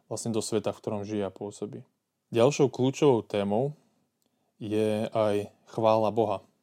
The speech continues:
V piatom a šiestom verši sa vyjadruje svetosť, paralel-, ktorá je paralelne opísaná ako poslanie chváliť Boha.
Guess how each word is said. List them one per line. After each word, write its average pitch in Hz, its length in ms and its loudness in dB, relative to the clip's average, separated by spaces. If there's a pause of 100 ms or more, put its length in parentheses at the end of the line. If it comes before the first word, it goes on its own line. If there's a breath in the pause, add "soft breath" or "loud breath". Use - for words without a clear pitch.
(280)
V - 160 -20
piatom 120 320 2
a 113 80 0
šiestom 117 400 -4
verši 139 560 -4 (720)
sa 113 220 0
vyjadruje 117 760 2 (540)
svetosť, - 960 -4 (1040)
paralel-, 139 400 6
ktorá 131 320 2
je - 20 -16
paralelne 135 460 4
opísaná 120 480 -4
ako 113 160 -4
poslanie 113 480 -4
chváliť 110 320 -2
Boha. 107 320 -6